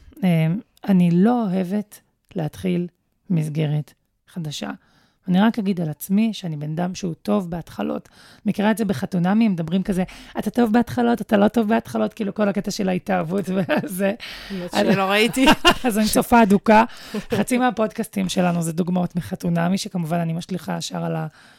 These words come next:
Speaker 1: הילדי תקשורת. אמ, אז אני מאוד מאוד טובה בהתחלות,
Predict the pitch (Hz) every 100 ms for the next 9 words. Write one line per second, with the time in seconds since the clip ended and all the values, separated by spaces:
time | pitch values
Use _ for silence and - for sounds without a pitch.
0 | _ - 156 170 - - 202 170 240 -
1 | - - - - _ - 175 170 - 208
2 | 208 208 220 262 302 294 240 220 196 208
3 | - 196 180 175 226